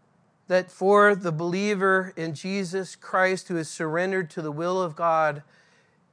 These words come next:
giving thanks is a joy. Giving thanks is a pleasure. Giving thanks restores our soul.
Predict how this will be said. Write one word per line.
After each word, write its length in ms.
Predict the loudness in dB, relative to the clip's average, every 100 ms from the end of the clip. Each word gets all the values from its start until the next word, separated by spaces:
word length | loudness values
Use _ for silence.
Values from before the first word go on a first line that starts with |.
| _
giving 420 | -2 0 2 0
thanks 800 | -2 -6 -4 -2 -2 -6 -12 -18 _
is 260 | -8 -8 -8
a 120 | -12
joy. 500 | -14 -12 -10 -8 -10 -14 _ _ _ _ _ _ _ _ _
Giving 460 | -2 2 2 2 0
thanks 480 | -4 -4 -4 -6 -8
is 200 | -8 -6
a 220 | -8 -8 _
pleasure. 680 | -18 -8 -6 -6 -10 -16 -18 _ _ _ _ _ _ _ _ _ _
Giving 340 | 0 2 2
thanks 540 | -2 -2 -2 -2 -6 -14
restores 1040 | -10 -10 -12 -14 -8 -4 0 0 -2 -4
our 240 | -4 -4 -6
soul. 640 | -16 -14 -12 -12 -16 -20